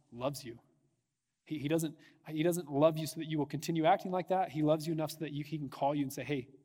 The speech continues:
now, now go a different way." I love that there's, I'm reading a, A People to Be Loved by Preston Sprinkle. I couldn't recommend this book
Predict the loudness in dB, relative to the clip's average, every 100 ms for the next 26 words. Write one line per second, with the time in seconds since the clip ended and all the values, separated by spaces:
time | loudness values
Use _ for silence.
0 | _ -8 -8 -6 -6 -2 -2 -2 -6 -6
1 | -2 4 4 4 -2 -10 -8 0 0 0
2 | 0 2 4 2 0 -2 -2 -4 0 4
3 | 6 6 4 2 0 0 -4 -6 -6 -2
4 | -2 0 0 2 0 0 -2 -4 -2 -4